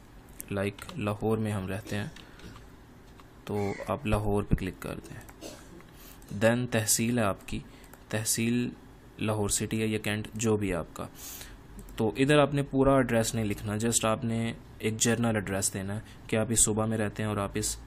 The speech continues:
city में रहते हैं। इसके बाद आप अपना mobile number लिखेंगे, यहाँ पे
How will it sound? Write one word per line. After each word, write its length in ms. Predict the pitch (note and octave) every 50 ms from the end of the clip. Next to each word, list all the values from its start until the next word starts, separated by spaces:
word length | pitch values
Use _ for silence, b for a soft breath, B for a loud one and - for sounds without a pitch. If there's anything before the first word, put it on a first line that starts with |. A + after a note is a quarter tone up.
| -
city 280 | - - - G2 F#2+ G2
में 120 | F#2+ F#2+
रहते 280 | F#2 F#2 E2+ D#2+ - F#2+
हैं। 100 | F#2+ F#2+
इसके 260 | - G#2 - - A2
बाद 180 | G#2+ A2 A2 G#2+
आप 100 | G#2+ A2
अपना 200 | G#2+ - A2 G#2+
mobile 340 | G#2+ G#2 G2 G2+ G2 G#2+ A2
number 200 | A2+ A2+ A2+ A2
लिखेंगे, 380 | A2 G#2+ G#2+ - A#2 G#2+ A2
यहाँ 200 | A2 G#2 G#2 G#2
पे 180 | G2+ - G#2+